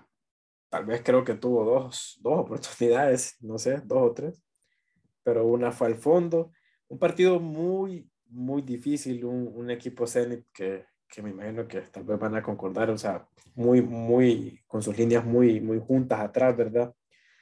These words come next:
Y de repente salía tocando rápido y nos sorprendió en un par de ocasiones, incluso hasta, hasta, hasta nos pudo anotar. Así que fue, fue genial, la verdad, ganar este partido porque, eh,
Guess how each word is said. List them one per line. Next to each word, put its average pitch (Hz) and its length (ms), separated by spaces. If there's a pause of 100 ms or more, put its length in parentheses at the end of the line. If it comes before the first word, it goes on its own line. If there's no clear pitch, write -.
(420)
Y 113 100
de 110 100
repente 113 380
salía 117 760
tocando 110 420
rápido 127 440
y 113 60
nos 110 160
sorprendió 110 380
en 165 60
un 156 80
par 131 120
de 127 80
ocasiones, 123 600
incluso 117 360
hasta, 101 540
hasta, 95 520
hasta - 180
nos 101 140
pudo 120 200
anotar. 98 420 (1080)
Así 104 240
que 117 160
fue, 117 680
fue - 320
genial, 120 600
la 110 120
verdad, 107 460
ganar 107 280
este 117 200
partido 120 560
porque, 101 360 (920)
eh, 104 380